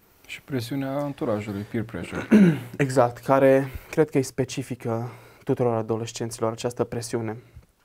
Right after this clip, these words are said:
Speaker 2: Uh, oamenii din jurul meu, băieții în special, mă atrăgeau, simțeam, uh, o plăcere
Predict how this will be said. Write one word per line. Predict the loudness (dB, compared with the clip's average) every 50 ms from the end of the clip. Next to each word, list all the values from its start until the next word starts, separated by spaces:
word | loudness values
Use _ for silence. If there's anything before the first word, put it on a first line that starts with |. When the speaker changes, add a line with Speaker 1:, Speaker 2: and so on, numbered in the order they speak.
| _ _ _ _ _ _ _ -20 -20 -20 -12 -8 -4
Speaker 2:
Uh, | -2 0 0 0 -2 -4 -6 _ _
oamenii | -6 0 2 4 4 4 2 2
din | 2 0
jurul | 0 0 0 0 0
meu, | 0 -2 -4 -6 -6 -8 -10 -12 -16 -10
băieții | -2 2 4 4 4 4 2 0 0 -4 -8 -6 -6
în | -6
special, | -6 -8 -6 -4 -4 -4 -2 -2 -2 -2 -2 -2 -4 -6 -10 -12 -16 -20 -20 _ -20 -20 _ -6
mă | -2 2 2
atrăgeau, | 2 2 2 0 -2 0 -2 -4 -4 -4 -6 -8 -10
simțeam, | -10 -8 -6 -6 -6 -6 -8 -6 -2 -2 -2 0 -2
uh, | -2 0
o | 0 0
plăcere | 0 0 0 0 0 0 -2 -2 0 0 0 -2 -4 -6 -8 -8 -12